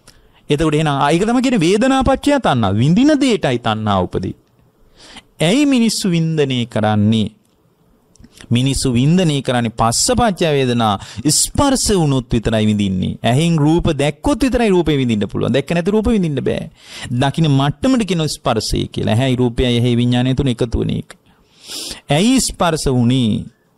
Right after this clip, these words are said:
ස්පර්ශ වුණේ සලායතන පච්චයා පසු. ඇස කියලා ආයතනයක් තිබ්බ නිසා ඇහි ස්පර්ශ වුණේ. ඇහැක් නැත්තම් කොහොමද පින්වත්නි ඇහි ස්පර්ශයක් හටගන්නේ? සලායතන පච්චයා. ඇයි සලායතන ඇති වුණේ?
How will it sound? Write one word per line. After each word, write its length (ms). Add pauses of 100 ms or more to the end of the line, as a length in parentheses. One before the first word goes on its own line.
(200)
ස්පර්ශ 480
වුණේ 180
සලායතන 840
පච්චයා 480
පසු. 320
ඇස 300
කියලා 300
ආයතනයක් 480
තිබ්බ 200
නිසා 240
ඇහි 300
ස්පර්ශ 360
වුණේ. 200 (260)
ඇහැක් 320
නැත්තම් 380
කොහොමද 300
පින්වත්නි 440
ඇහි 180
ස්පර්ශයක් 460
හටගන්නේ? 520 (380)
සලායතන 760
පච්චයා. 480
ඇයි 300
සලායතන 640
ඇති 280
වුණේ? 240